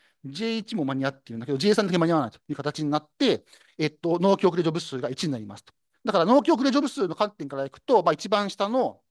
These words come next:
スケジュールが一番よろしいということになります。ですかね。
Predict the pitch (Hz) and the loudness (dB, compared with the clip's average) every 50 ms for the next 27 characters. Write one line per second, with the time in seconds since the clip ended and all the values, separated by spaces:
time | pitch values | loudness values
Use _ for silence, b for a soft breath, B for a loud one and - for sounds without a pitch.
0 | _ _ _ _ _ _ _ _ _ _ _ _ _ _ _ _ _ _ _ _ | _ _ _ _ _ _ _ _ _ _ _ _ _ _ _ _ _ _ _ _
1 | _ _ _ _ _ - - - 185 170 170 160 135 135 151 135 - 170 165 147 | _ _ _ _ _ -16 -10 -8 -6 -4 -4 -6 -4 -6 -8 -4 -2 -2 0 0
2 | 143 151 147 - 165 - - - _ _ _ _ _ _ _ - 175 196 180 147 | 0 -2 -4 -6 -10 -12 -14 -20 _ _ _ _ _ _ _ -10 -10 -8 -8 -8
3 | 123 113 104 101 98 98 104 - - _ _ _ _ _ _ _ _ _ _ _ | -10 -10 -14 -18 -20 -20 -20 -20 -20 _ _ _ _ _ _ _ _ _ _ _
4 | _ _ _ _ _ _ _ _ - - 113 101 110 | _ _ _ _ _ _ _ _ -20 -20 -20 -20 -20